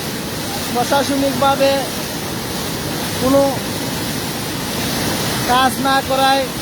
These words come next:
ভাঙাটি দ্বিতীয়বারের মতো আবারও দিয়েছে এবং এখন এই ভাঙা পূর্বের চেয়ে তিন গুণ বড়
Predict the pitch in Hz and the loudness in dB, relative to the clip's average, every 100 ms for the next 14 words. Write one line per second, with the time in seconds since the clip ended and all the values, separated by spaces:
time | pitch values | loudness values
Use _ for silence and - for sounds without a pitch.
0 | - - 214 233 262 269 262 247 254 269 | -6 -4 -2 0 0 0 0 -2 0 2
1 | 269 269 269 262 262 262 262 240 - - | 4 4 4 2 2 4 2 2 -2 -4
2 | - - - 233 254 269 262 269 269 - | -4 -2 0 2 4 4 2 2 2 4
3 | 269 269 262 269 262 233 - - - - | 4 4 4 4 2 -2 -6 -6 -6 -6
4 | - - 226 240 269 277 262 262 269 269 | -6 -4 -4 0 2 2 4 2 2 2
5 | 262 254 262 269 262 285 277 240 - - | 2 0 2 2 2 4 4 4 0 -6
6 | - - - - - - - - - - | -6 -6 -6 -6 -6 -6 -6 -6 -6 -4
7 | - - - - - - - 262 262 262 | -2 -2 -2 -2 0 0 2 4 6 8
8 | 269 254 214 - - - - - - - | 8 6 0 -6 -6 -6 -6 -6 -6 -6
9 | - - - - - - - - - 214 | -4 -4 -4 -4 -2 -2 -2 -2 2 4
10 | 277 | 4